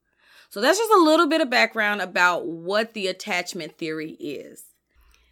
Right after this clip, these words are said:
Now, let's get into the attachment styles. That's why you're here. You wanna know what these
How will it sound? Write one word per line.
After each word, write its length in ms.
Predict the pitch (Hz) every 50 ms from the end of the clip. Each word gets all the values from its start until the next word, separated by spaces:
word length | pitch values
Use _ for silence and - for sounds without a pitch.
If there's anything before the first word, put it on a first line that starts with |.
| _ _
Now, 540 | - 208 233 277 302 277 240 220 202 190 -
let's 580 | - 190 202 202 208 240 277 320 359 - - 233
get 240 | 208 202 247 247 220
into 680 | 208 214 220 226 220 - - 220 196 185 185 190 196
the 160 | 190 202 196
attachment 500 | 214 214 - 185 156 143 - - 196 196
styles. 520 | - - - 240 269 359 339 220 139 143 -
That's 200 | - 131 151 -
why 120 | 175 165
you're 180 | 185 196 208 208
here. 340 | 180 190 214 254 254 190 160
You 220 | 160 160 165 170
wanna 220 | 170 180 180 180
know 520 | 175 170 175 175 180 180 185 185 185 185 180 - - - - - - - - _ _ _ _ _ -
what 600 | - 143 147 143 139 147 165 175 196 202 - _
these 420 | - 185 190 190 190 180 - -